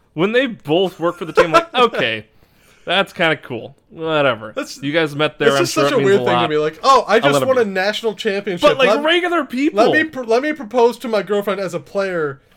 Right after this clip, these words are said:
Speaker 2: after winning the national championship. Why do
Speaker 1: You're
Speaker 2: you
Speaker 1: talking
Speaker 2: want
Speaker 1: about the Taylor Rapp
Speaker 2: do
Speaker 1: one?
Speaker 2: you, what, what?
Speaker 1: Taylor Rapp, he, the N F L player for the Rams that proposed to his girlfriend for winning the
Speaker 2: Maybe.
Speaker 1: game.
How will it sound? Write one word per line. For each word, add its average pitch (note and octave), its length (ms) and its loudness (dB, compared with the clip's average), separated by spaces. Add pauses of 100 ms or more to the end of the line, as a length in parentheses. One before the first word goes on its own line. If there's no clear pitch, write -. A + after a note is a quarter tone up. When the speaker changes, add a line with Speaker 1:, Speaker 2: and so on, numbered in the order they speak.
(260)
Speaker 2:
after F3+ 260 -6
winning F#3 220 -4
the E3+ 80 -4
national D#3+ 360 -6
championship. C#3 480 -10 (600)
Why C#4+ 560 -2 (260)
do F3+ 120 -10
Speaker 1:
You're C4 80 0
Speaker 2:
you D#4 60 2
Speaker 1:
talking D#4 140 0
Speaker 2:
want E4 140 6
Speaker 1:
about A#2 60 -2
the A#2 60 -6 (120)
Taylor A2+ 140 -4
Rapp A2+ 260 -6
Speaker 2:
do - 80 -4
Speaker 1:
one? B3+ 80 0
Speaker 2:
you, C4 80 -8
what, A3 400 -2
what? F#3+ 240 -4 (1600)
Speaker 1:
Taylor D3 200 -2
Rapp, B2 260 0
he, B2+ 160 -6
the A#2+ 480 -6
N C3+ 100 0
F C#3+ 100 -2
L D3 120 2
player B2+ 260 -6
for A#2 100 -12
the A2+ 80 -10
Rams A#2 360 -6
that A2 180 -10 (400)
proposed B2 320 -4
to A#2+ 60 -10
his A2 80 -8
girlfriend A2+ 420 -6
for A2+ 60 -14
winning A2 180 -8
the E4 80 0
Speaker 2:
Maybe. C#4 200 -2
Speaker 1:
game. C4 120 -16